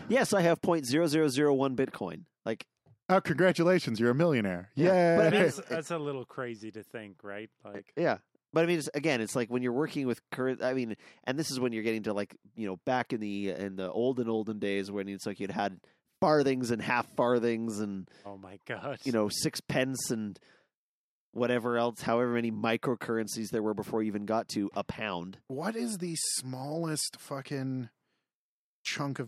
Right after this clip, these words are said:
Speaker 2: Bitcoin you can have?
Speaker 1: I thought he was
Speaker 2: Uh,
Speaker 1: about to look up what the smallest hay fa-, like,
Speaker 3: That,
Speaker 1: a
Speaker 3: that's,
Speaker 1: penny farthing
Speaker 3: yeah,
Speaker 1: was
Speaker 3: like,
Speaker 1: or
Speaker 3: what's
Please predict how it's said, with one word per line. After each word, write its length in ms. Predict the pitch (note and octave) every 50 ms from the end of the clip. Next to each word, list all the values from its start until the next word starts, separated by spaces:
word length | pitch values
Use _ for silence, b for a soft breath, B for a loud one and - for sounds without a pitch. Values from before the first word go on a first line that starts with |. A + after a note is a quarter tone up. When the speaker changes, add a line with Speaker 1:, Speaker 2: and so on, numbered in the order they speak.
| A2
Speaker 2:
Bitcoin 420 | - A#2+ A#2+ - - - A2 G#2 G2+
you 100 | F#2+ F#2
can 120 | - G2+
have? 80 | F#2 F#2 F2+ F2+ F2+ _ _ _ _ _ _ _ _ _ _ _ _ _ _ _ _ _ _ _ _ _ _ _ _ _ _ _ _ _ -
Speaker 1:
I 60 | A#2
thought 120 | A2+ - B2+
he 80 | B2
was 80 | A2+ A2+
Speaker 2:
Uh, 60 | A2
Speaker 1:
about 100 | A2+ G#2+
to 80 | - A2+
look 160 | A2+ - -
up 80 | - -
what 60 | -
the 80 | - A#2
smallest 480 | - - A2+ G#2 G#2 F#2+ F#2 - -
hay 160 | - C#3 B2
fa-, 180 | - - A#2+ - -
like, 140 | G#2 G2+ F3+
Speaker 3:
That, 100 | G3 - b b b b
Speaker 1:
a 60 | -
Speaker 3:
that's, 140 | C#3+ C#3+ D3+
Speaker 1:
penny 200 | G3 F3 E3+ D3+
farthing 300 | - D3+ C#3 C3 C3 C#3+
Speaker 3:
yeah, 140 | C3+ C3
Speaker 1:
was 280 | A#2+ A#2 A#2 A#2 A2+ A2
Speaker 3:
like, 40 | A#2+
Speaker 1:
or 40 | A2+
Speaker 3:
what's 100 | A2+